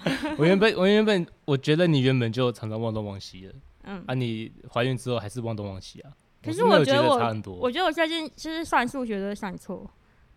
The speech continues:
Speaker 1: 哦，我，我，我跟你生活当中没有什么算数学的 <laughs> 时间啦。
Speaker 2: 或是，反正我自己觉得有啦。
Speaker 1: 哦。
Speaker 2: 就是想事情或是讲话会比较打结一点。
Speaker 1: 哦，是哦。
Speaker 2: 嗯。
Speaker 1: 嗯，我真的觉得没有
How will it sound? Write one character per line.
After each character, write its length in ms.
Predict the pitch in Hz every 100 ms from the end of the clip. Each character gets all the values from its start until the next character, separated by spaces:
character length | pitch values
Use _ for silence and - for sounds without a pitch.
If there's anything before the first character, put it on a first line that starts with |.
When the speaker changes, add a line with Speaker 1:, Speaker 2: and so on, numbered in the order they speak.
| _ - -
Speaker 1:
哦， 240 | 120 127
我， 300 | 123 - 185 - - 330 -
我， 260 | 151 208 - - -
我 140 | - 151
跟 140 | 214
你 120 | 208
生 180 | 147 185
活 240 | 165 156 160
当 280 | - 165
中 160 | 160 175
没 100 | 156
有 120 | 156
什 80 | 143
么 140 | 127
算 160 | 117 147
数 160 | 143 175
学 180 | 139
的 160 | 120 120 117 151
<laughs> 240 | 120 139 -
时 220 | - 139
间 240 | 127 127
啦。 300 | 127 117 127 127 - - - -
Speaker 2:
或 100 | -
是， 560 | 370 415 370 285 208 - _
反 120 | -
正 140 | 254 392
我 80 | 233
自 100 | 269
己 80 |
觉 120 | 202 180
得 100 | 175
有 220 | 170 -
啦。 180 | - - 240 -
Speaker 1:
哦。 460 | 104 110 110 107 110
Speaker 2:
就 100 | 240
是 240 | 262 262 _ _ _ _ _ _
想 300 | - - 175
事 180 | 185 139
情 180 | - 190
或 80 | 233
是 100 | 262
讲 200 | 214 190
话 120 | 208
会 120 | 214
比 80 | 170
较 140 | 175
打 180 | 180 - -
结 140 | -
一 800 | - 233 - _ _ _ _ _ -
点。 140 | 190
Speaker 1:
哦， 40 |
是 200 | 117 -
哦。 240 | 127 95 98 - -
Speaker 2:
嗯。 200 | 190 185 170
Speaker 1:
嗯， 140 | 95 90
我 100 | 107
真 120 | 156
的 60 | 185
觉 100 | 135
得 60 |
没 140 | 117 101
有 220 | 90 98